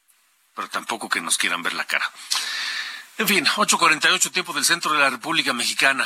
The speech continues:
Vamos contigo, mi querido Juan Guevara, director de Now Media, porque en El Paso una sentencia, eh, histórica, eh,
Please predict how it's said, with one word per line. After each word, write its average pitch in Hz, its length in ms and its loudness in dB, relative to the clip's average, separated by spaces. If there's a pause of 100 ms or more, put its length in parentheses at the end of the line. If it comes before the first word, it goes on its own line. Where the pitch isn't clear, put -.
(140)
Vamos 196 280 2
contigo, 180 420 -4
mi 156 120 -2
querido 175 240 2
Juan 185 180 4
Guevara, 165 340 4
director 147 380 -2
de 160 80 0
Now 151 180 2
Media, 156 460 2 (380)
porque 139 300 -2
en 135 80 2
El 127 160 0
Paso 156 500 2
una 151 260 -2
sentencia, 123 1160 2 (400)
eh, 104 280 0
histórica, 135 920 0 (480)
eh, 107 400 0